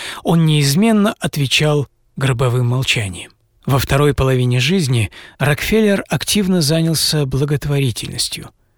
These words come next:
Сумма его пожертвований превысила пятьсот миллионов долларов. Из них около восьмидесяти миллионов получил Чикагский университет, не меньше ста миллионов Баптистская церковь. Он также создал и финансировал Нью-Йоркский институт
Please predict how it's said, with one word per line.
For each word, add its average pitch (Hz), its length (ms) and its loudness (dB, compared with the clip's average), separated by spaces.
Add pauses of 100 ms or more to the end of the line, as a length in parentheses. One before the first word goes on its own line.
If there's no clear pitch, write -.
(280)
Сумма 233 420 2
его 131 200 2
пожертвований 143 760 0
превысила 156 560 -2
пятьсот - 480 -4
миллионов 135 480 -2
долларов. 110 560 -4 (460)
Из 175 240 0
них 214 280 2
около 170 340 0
восьмидесяти 180 600 0
миллионов 117 480 0
получил 156 420 0
Чикагский - 720 -2
университет, 180 880 -2 (400)
не 160 160 2
меньше 196 380 2
ста 254 300 2
миллионов 135 500 2
Баптистская 151 640 0
церковь. 120 600 -2 (280)
Он 175 220 2
также 143 360 2
создал 123 560 0 (240)
и - 80 0
финансировал 165 680 2
Нью-Йоркский 147 540 0
институт 131 560 -4